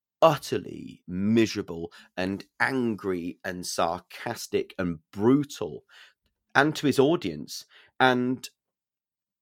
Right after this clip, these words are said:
and it was hilarious. And he was hilarious. And, and I remember thinking, "People are laughing at this guy,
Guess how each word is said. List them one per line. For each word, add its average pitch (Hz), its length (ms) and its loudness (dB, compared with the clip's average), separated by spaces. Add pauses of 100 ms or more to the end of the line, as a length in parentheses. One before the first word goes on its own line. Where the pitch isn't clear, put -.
(120)
and 156 80 -2
it 143 60 -2
was 127 100 -4
hilarious. - 560 -4
And 117 80 -2
he 120 40 0
was 110 100 -4
hilarious. - 360 -6 (300)
And, 135 420 0 (560)
and 143 100 0
I 165 40 4
remember 190 260 0
thinking, 151 600 -6 (440)
"People 208 280 -6
are 180 40 -2
laughing 135 460 -4
at - 80 -16
this - 160 -12
guy, - 360 -20